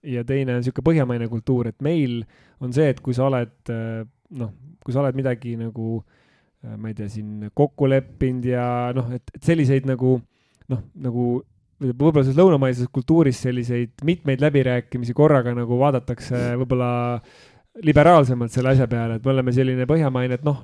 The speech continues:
nüüd me oleme kokku leppinud ja loomulikult põhjamaise kultuuriruumi juurde tegelikult käib ka korralik paberimajandus selles mõttes, et, et, et see, see, see on ka muidugi põhjamaise kultuuri osa, mida praegusel juhul ei olnud.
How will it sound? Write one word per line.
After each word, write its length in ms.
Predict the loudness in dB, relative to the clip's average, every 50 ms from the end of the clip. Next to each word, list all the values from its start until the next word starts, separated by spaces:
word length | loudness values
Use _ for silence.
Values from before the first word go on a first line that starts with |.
| -4
nüüd 140 | -6 -4 -2
me 80 | -2 -2
oleme 140 | -2 0 -2
kokku 220 | -2 -2 _ -2 -2
leppinud 320 | -2 -2 -2 -4 -2 2
ja 40 | 6
loomulikult 340 | 6 6 8 6 2 4 4
põhjamaise 400 | 4 4 4 2 0 -2 -2 0
kultuuriruumi 640 | 0 0 2 4 4 6 6 6 4 4 2 2 2 0
juurde 140 | 0 0 0
tegelikult 460 | -2 -2 0 -2 -4 -6 -10 -10 -6
käib 240 | -2 -2 -2 -2 -4 _ -10
ka 160 | -8 -6 -6 -4 0
korralik 300 | 0 0 0 0 -4 -2 -4
paberimajandus 720 | -2 0 0 -2 -2 -4 -6 -6 -8 -8 -10 -12 -8 -6
selles 200 | -6 -6 -4 -6 -8
mõttes, 280 | -10 -8 -8 -8 -6 -6
et, 320 | -8 -8 _ _ _ -8 -8 -8 -10 _ -20 -20 -20 -20 _ -6
et, 200 | -6 -6 -6 -4 -6 -6
et 80 | -4 2
see, 180 | 4 6 6 4 4
see, 220 | 4 4 4 4 2 2
see 160 | 4 6 6 6
on 100 | 6 6 6
ka 140 | 6 6 6 6
muidugi 300 | 4 2 2 0 2 2
põhjamaise 360 | 4 4 4 2 2 0 2 0
kultuuri 300 | 0 4 6 6 6 6
osa, 120 | 4 4 0
mida 160 | 0 2 2
praegusel 400 | 4 4 6 4 6 4 6 8
juhul 220 | 8 8 8 6 6
ei 60 | 6
olnud. 340 | 6 6 6 4 0 -4